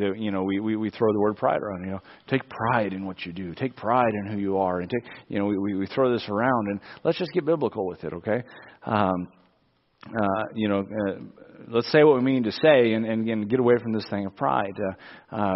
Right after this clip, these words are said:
we need to realize that, "But by the grace of God, I am what I am." Um, that's, that's, that's the reality for every one of us. We need to be humble. We need to be lowly. We need the grace of God. But, so it's fitting that pride would be the word that's chosen to sum up this lifestyle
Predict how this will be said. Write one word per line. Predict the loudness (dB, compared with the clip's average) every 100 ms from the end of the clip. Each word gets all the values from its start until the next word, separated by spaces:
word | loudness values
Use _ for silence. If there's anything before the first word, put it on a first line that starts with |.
| 0 0
we |
need | 0
to | 4
realize | 6 8 8 6 0
that, | 0
"But | 2
by | 0
the | 0
grace | 0 0 0
of | 0
God, | 2 4 2 2
I | 0
am | 0 -2
what | -2
I | -4
am." | -8 -12 -20 _ _ _ _ _ _ _ _ _ _ _ _ _ _ -12
Um, | -2 0 0 -2 -6 _ _ _ _ _ _ _ _ _ -20 -8 2
that's, | 2 2 -14 0
that's, | 2 2 -4 -6
that's | -4 0
the |
reality | 6 6 6
for | 4
every | 4 4
one | 0
of | -2
us. | -6
We | -2
need | 0
to | 2
be | 2
humble. | 4 4 2 -2
We | -2
need | 0
to | 4
be |
lowly. | 6 8 6
We | 4
need | 2
the | 0
grace | 0 0 0
of | 0
God. | 0 0 -4 -18 -18 -16 0
But, | 2 2 2
so | 4
it's | 6 8
fitting | 6 6 4
that | 4
pride | 4 6 8 6
would | 4
be | 2 0
the | 4
word | 4 4
that's | 2 0
chosen | 4 4 4 -2 -4
to | -4 -2
sum | 2 2
up |
this | 2 4
lifestyle | 4 4 0 -6 -6